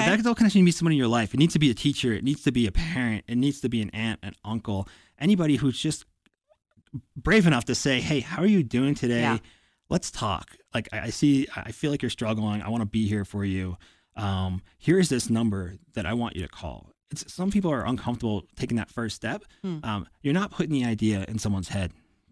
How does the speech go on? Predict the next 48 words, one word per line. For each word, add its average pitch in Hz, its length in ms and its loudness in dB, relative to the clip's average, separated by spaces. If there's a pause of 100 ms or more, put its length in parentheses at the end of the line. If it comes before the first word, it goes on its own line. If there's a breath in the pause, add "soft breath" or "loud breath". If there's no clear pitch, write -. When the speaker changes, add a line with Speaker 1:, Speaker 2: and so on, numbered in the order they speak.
(440)
Speaker 1:
right? 117 180 -6
You're 139 80 -2
not 143 140 -4
putting 165 120 2
the 139 60 2
idea 117 240 2
in 107 60 -2
a 101 60 -4
teen's 107 300 -2
head. 101 320 -4
If 117 120 -8
they're, 135 260 -2
if 127 100 -10
they're 135 140 -2
thinking 127 300 -4
about 98 200 -2
it, - 80 -16
they've 107 140 -6
already 101 220 -4
thought - 220 -10
about 62 240 -16
it. - 60 -20 (100)
Speaker 2:
Mm-hmm. 147 260 -6 (480)
That's, 165 160 -6
and 175 240 0
that's 156 140 -2
a 160 60 -4
great 143 240 -2
point. 143 320 -4 (300 loud breath)
Uh, 185 220 2
once 208 240 2
again, 170 380 0
uh, 151 320 0
if 160 160 0
you're 160 120 2
looking 175 380 2
to 175 120 -2
get 170 220 0
some 196 140 0
help, 160 240 0
that 151 140 0
crisis 175 380 -2
phone 170 200 -2
number, 165 200 0
the 156 80 -4
crisis 160 420 -4
text - 300 -4
line, 151 220 -2